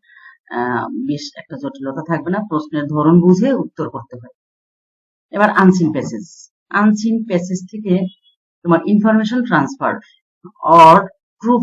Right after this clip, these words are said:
ফলস, হ্যাঁ, এখান থেকে পাঁচটা প্রশ্নে পাঁচ নাম্বার থাকবে, আহ, পয়েন্ট, আহ, প্রতিটা প্রশ্নে এক নাম্বার করে। আবার বলছি যে এখানে ইনফরমেশন ট্রান্সফার or ট্রু or ফলস থাকবে,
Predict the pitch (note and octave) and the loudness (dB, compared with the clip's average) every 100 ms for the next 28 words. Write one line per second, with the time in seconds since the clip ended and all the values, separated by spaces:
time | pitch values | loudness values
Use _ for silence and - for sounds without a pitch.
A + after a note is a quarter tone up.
0 | E3+ B2 G#2+ - _ _ _ _ _ _ | 0 -2 -4 -12 _ _ _ _ _ _
1 | - - - - F#3+ G3+ A3 C4 D#4+ - | -14 -14 -12 -2 0 0 -2 -2 -4 -10
2 | - E3 - F3+ F#3 F3+ G#3+ G#3+ C#3+ - | -6 -6 -4 -6 -6 -6 -6 -6 -6 -4
3 | D#3 D#3+ D#3 E3+ D#3 G3+ D4+ D4+ _ _ | -2 -2 -4 -8 -8 -8 -10 -10 _ _
4 | _ - C3+ B2+ - C#3+ C#3 C3+ C3+ - | _ -10 -8 -8 -6 -6 -4 -6 -8 -18
5 | - _ _ _ _ _ - B2 - E3+ | -20 _ _ _ _ _ -16 -12 -6 -6
6 | F3+ F3 E3 D#3+ E3 E3 E3 D3+ D#3 D#3 | -6 -4 -4 -4 -4 -6 -4 -4 -2 -2
7 | D#3+ F3 G3 C#4+ - _ _ _ _ - | -2 -2 -4 -4 -10 _ _ _ _ -4
8 | D#3 D#3+ D#3 D#3 A#3+ D4 D4 _ _ _ | 0 2 0 -2 -8 -10 -12 _ _ _
9 | _ G#3+ D#3+ D#3 G3 G3 G#3+ F#3 F3 F3+ | _ -2 -2 0 0 0 2 2 4 4
10 | F#3+ F#3 G#3 G3 G3 G3 A3+ B3 D4 - | 2 0 -2 -2 -4 -2 2 2 2 -10
11 | _ _ _ _ - F3+ A3+ - - _ | _ _ _ _ 4 6 6 2 -8 _
12 | - A3+ C4 C#4+ - F3+ E3+ F3 C#3+ A2+ | -4 0 2 0 -2 2 4 4 -2 -6
13 | - C#3 A2 | -8 -14 -12